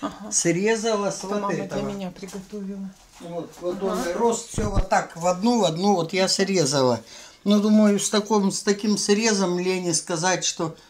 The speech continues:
Speaker 2: вот видно его, но он еще
Speaker 1: Ага.
Speaker 2: зарастет
Speaker 1: Ну,
Speaker 2: там, все.
Speaker 1: зарастет, конечно.
Speaker 2: Вот, и я поэтому говорю, горшочки новые, земелька новая, вот это все пересадила. Вот это уже, как я срезала, вот эти пошли.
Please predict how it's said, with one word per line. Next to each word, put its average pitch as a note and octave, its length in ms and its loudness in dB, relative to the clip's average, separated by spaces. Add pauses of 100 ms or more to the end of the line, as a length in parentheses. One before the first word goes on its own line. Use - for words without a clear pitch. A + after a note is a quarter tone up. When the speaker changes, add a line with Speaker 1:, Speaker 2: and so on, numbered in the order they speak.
(140)
Speaker 2:
вот E3+ 440 -6
видно F#3+ 520 2
его, F3+ 240 2
но F#3 160 2
он G3+ 120 4
еще F#3+ 200 0
Speaker 1:
Ага. F3 80 -2
Speaker 2:
зарастет F3 680 0
Speaker 1:
Ну, B3 60 -2
Speaker 2:
там, F#3 220 2
все. - 20 0 (220)
Speaker 1:
зарастет, A#3+ 280 -6 (100)
конечно. A#3+ 560 -2
Speaker 2:
Вот, F3+ 240 2
и - 20 2
я G3 220 4
поэтому A3+ 500 0
говорю, G3+ 540 2 (960)
горшочки G3+ 720 0
новые, D3+ 440 2
земелька G3 540 0
новая, D#3+ 480 2 (180)
вот F3+ 240 -2
это F#3+ 220 -2
все G#3 220 -4
пересадила. F#3+ 800 0
Вот E3 200 2
это A#3 280 4
уже, E3 280 6
как E3 260 2
я E3+ 140 4
срезала, F3 680 0
вот F3 200 -2
эти F3 280 0
пошли. D3+ 600 -2